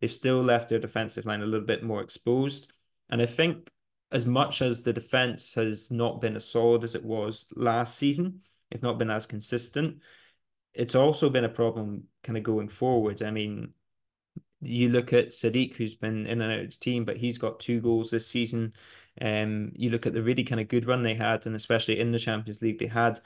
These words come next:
Brais Mendes scoring goals. They had Mikel Oyarzabal, who hit a run and kind of left behind his A C L injury. He looked back to his best and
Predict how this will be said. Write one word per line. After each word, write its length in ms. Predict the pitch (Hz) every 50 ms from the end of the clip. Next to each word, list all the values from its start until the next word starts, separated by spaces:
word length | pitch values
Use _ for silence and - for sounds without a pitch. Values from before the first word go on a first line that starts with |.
| - - _ - -
Brais 280 | 117 117 113 117 -
Mendes 580 | 117 117 120 127 127 123 127 123 123 120 120 -
scoring 400 | - - 123 120 120 117 120 117
goals. 360 | 117 120 120 120 117 113 -
They 60 | 113
had 200 | 110 110 107 110
Mikel 240 | 113 113 107 - 113
Oyarzabal, 720 | 110 110 113 110 113 - - 123 123 120 120 117 113 113
who 300 | 117 110 117 113 107 104 -
hit 240 | - - 135 135 -
a 80 | 131 117
run 220 | 120 123 120 117
and 100 | 110 110
kind 160 | - 117 113
of 60 | 110
left 320 | 113 120 117 113 - - -
behind 380 | 117 110 117 117 117 113 107
his 180 | - 113 107 -
A 100 | 113 113
C 200 | 113 - 117 113
L 200 | 113 120 120 120
injury. 480 | 123 123 120 123 123 127 131 127 - - - - - _
He 140 | - - 143
looked 260 | 123 127 117 - -
back 300 | - 120 120 113 - -
to 280 | - - 117 113 110 110 -
his 240 | - 127 131 131 -
best 340 | 127 120 117 117 - -
and 260 | 117 113 110 107 120